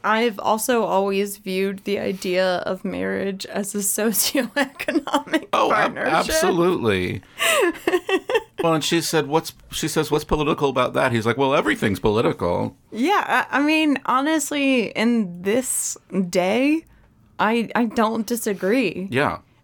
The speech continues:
Speaker 1: I don't. Like, I didn't used to think that you had to have the same political beliefs as your significant other, but it's kind of hard in these tumultuous times to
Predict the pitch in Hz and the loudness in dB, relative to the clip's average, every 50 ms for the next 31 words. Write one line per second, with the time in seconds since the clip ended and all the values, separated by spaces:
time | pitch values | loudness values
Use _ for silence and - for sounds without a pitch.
0 | _ - 226 226 196 262 285 294 254 165 123 180 196 196 190 185 208 220 202 262 | _ -4 -4 -2 0 0 0 0 0 0 0 0 -2 0 0 0 0 0 0 -2
1 | 247 233 202 202 220 247 247 - - 226 226 247 240 233 226 220 202 180 170 - | -2 0 0 0 -2 -2 -4 -4 -4 -4 -2 -2 -2 -2 -2 -2 -2 -2 -2 -2
2 | - - _ - 196 202 226 214 - - 208 196 190 185 180 208 202 190 208 190 | -4 -8 _ -6 -2 -2 -2 -2 -2 -2 0 0 0 0 -2 -4 -2 0 0 0
3 | 185 185 208 196 - 214 202 208 214 220 208 202 208 202 226 220 226 220 208 220 | 0 -2 -4 -4 -2 -2 -2 -2 -2 -2 -2 -2 -2 -2 -2 -2 -4 -4 -2 -2
4 | 220 220 214 220 226 226 - - - - 180 185 185 185 180 185 185 180 180 185 | -2 0 0 0 -2 -2 -4 -8 -6 -4 -2 0 0 -2 -2 -2 0 2 2 2
5 | 185 185 190 - - - - - - - _ _ - - - - 226 202 226 220 | 2 0 -2 -6 -16 -20 -20 -20 -20 -20 _ _ -12 -4 0 0 2 2 2 0
6 | 208 - 202 - 214 - - - 190 185 190 208 214 226 220 202 - 208 202 - | 0 -2 -4 -4 -4 -2 -2 -2 -2 0 2 2 2 2 0 -2 -2 -2 -2 -2
7 | - - 226 226 - - - - 302 330 359 370 381 339 - - - 254 262 269 | -2 -2 -2 -2 -2 -4 -4 0 0 2 2 2 0 0 -2 -4 -2 0 2 2
8 | 262 262 220 220 208 208 208 202 208 202 196 - - 233 214 202 196 196 202 220 | 4 2 2 2 2 2 2 2 0 0 -2 -4 -2 0 0 2 2 0 0 -2
9 | 208 - - 214 202 190 190 190 - - - - - - 262 262 247 185 170 165 | -2 -4 -6 -4 -2 -2 -4 -4 -8 -10 -12 -12 -10 -6 -4 -2 -2 -2 -2 -4
10 | 147 180 180 185 202 214 220 - - - - - _ _ _ _ _ _ _ _ | -6 -6 -4 -4 -4 -4 -4 -4 -6 -8 -10 -12 _ _ _ _ _ _ _ _
11 | _ _ - - - - - 220 214 214 208 202 196 196 196 196 190 185 180 175 | _ _ -10 -10 -8 -6 -2 -2 0 0 0 0 0 0 0 0 -2 -2 -2 -2
12 | 156 - | -2 -4